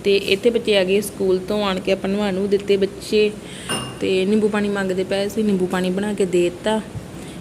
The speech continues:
ਤੇ ਹੁਣ ਨਵਾ ਕੇ ਹਟੀ ਆ। ਤੇ ਉਸ ਤੋਂ ਬਾਅਦ ਮੈਂ ਰੱਖੀ ਆ ਚਾਹ, ਦਰ ਚਾਹ ਬਣ ਗਈ ਆ, ਦੁੱਧ ਵੀ ਪਾਤਾ, ਮਤਲਬ ਰਿੱਝ ਦੀ। ਮੈਂ ਫਿਰ ਦਿਨੇ ਮੈਂ ਸਾਢੇ ਚਾਰ ਮੁੜ ਕੇ ਮਨਮੀਤ ਨੇ ਟਿਊਸ਼ਨ ਚੱਲ ਜਾਣਾ ਵਾ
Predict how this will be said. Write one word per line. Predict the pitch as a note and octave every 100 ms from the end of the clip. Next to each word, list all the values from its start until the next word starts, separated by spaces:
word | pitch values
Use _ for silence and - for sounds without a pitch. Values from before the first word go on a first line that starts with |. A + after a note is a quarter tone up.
| - -
ਤੇ | F#3+
ਹੁਣ | F#3+ G3+
ਨਵਾ | G3+ G3+ F#3+
ਕੇ | F#3 G3
ਹਟੀ | G#3 A3 G#3
ਆ। | G#3 - - -
ਤੇ | F#3
ਉਸ | - F#3
ਤੋਂ | F#3+
ਬਾਅਦ | F3+ F3
ਮੈਂ | F#3+ G3 F#3+
ਰੱਖੀ | F#3 - F#3+
ਆ | F3+
ਚਾਹ, | F3+ F3+ F#3+
ਦਰ | G3+
ਚਾਹ | G3 F3+ F3+
ਬਣ | G3 G3
ਗਈ | F3+ F#3+
ਆ, | F#3+
ਦੁੱਧ | F#3 E3+ E3+ G#3
ਵੀ | G#3 A3 G#3 -
ਪਾਤਾ, | G3 F3+ F3+ G3+
ਮਤਲਬ | F#3+ F#3+ G3+
ਰਿੱਝ | F#3+ E3+ F3+
ਦੀ। | G3
ਮੈਂ | G#3 G3+
ਫਿਰ | G3+
ਦਿਨੇ | G3+ F#3+ F#3+
ਮੈਂ | A3
ਸਾਢੇ | A3 G3 G#3
ਚਾਰ | A3 G#3
ਮੁੜ | G3
ਕੇ | F#3+
ਮਨਮੀਤ | F#3+ F#3+ F#3+ F#3
ਨੇ | F3+
ਟਿਊਸ਼ਨ | F3 F3+ F3 F3
ਚੱਲ | G3 F#3+
ਜਾਣਾ | G3+
ਵਾ | G#3+